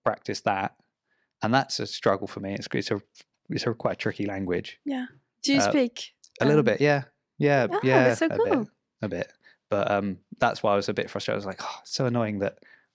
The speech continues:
Speaker 1: Italian is still, even though I haven't used it for almost
Speaker 2: Yeah.
Speaker 1: ten years, it's still kind of easy."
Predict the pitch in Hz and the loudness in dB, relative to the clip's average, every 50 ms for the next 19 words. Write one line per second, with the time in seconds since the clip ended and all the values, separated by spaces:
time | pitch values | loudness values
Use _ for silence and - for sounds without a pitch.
0 | - - 107 101 - 107 113 113 110 104 104 101 - - - - 110 104 98 104 | -10 -6 -6 -4 -2 -2 0 2 2 2 0 0 -4 -2 0 2 2 4 4 2
1 | 104 107 113 110 101 104 107 104 - 104 107 101 98 - 104 - - - - 101 | 2 2 2 2 2 2 0 -2 0 0 0 0 0 0 -2 -4 -4 -4 -2 -2
2 | 98 95 95 - _ _ _ - - 123 113 - 214 202 196 110 95 101 104 101 | -2 -2 -2 -8 _ _ _ -4 0 0 2 2 2 0 0 -2 -2 0 -2 -2
3 | 95 90 92 92 - - - - - - - _ _ _ _ - 120 101 - - | -2 -2 -4 -6 -8 -10 -12 -16 -20 -20 -20 _ _ _ _ -6 -4 -2 -2 0
4 | - 107 98 - 110 101 95 104 107 104 98 87 87 90 92 87 - | 2 2 2 2 0 0 0 2 2 2 0 -2 -4 -6 -6 -8 -10